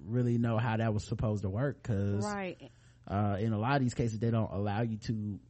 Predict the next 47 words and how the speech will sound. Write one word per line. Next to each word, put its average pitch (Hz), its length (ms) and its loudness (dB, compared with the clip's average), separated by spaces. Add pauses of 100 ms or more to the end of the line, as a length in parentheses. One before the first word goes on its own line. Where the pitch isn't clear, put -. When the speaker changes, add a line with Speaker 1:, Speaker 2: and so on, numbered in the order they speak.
(100)
Speaker 1:
be 110 340 0
out 104 240 -6
telling 104 440 0 (180)
that 98 200 -4
you're 104 80 0
about 98 220 -2
to 104 60 -8
get 101 160 -4
this 98 140 -8
new 101 120 0
job. 92 420 -4 (100)
Speaker 2:
Right, 175 440 -6
and 190 140 -6
it 180 100 -4
might 180 180 0
be 175 100 -4
one 175 240 -2
of 165 60 -4
them 165 80 -6
things, 160 260 -4
but 139 100 -8
they 147 100 -4
brought 151 260 -4
him 165 100 -4
in 175 140 -2
there, 156 120 -2
but 143 100 -4
like, 135 120 -4
"Hey, 160 180 -2
you 160 160 -2
don't 160 140 -2
get 151 120 -10
the 147 60 -8
job, 175 440 2
but 147 140 -6
don't 160 240 0
say 180 200 -2
nothing 165 300 -4
till 156 120 -8
we 151 100 -2
make 139 220 -2
it 127 100 -8
public." 170 360 0
Like, 147 180 -2
they 185 200 4
have 175 320 2
these, 165 200 -2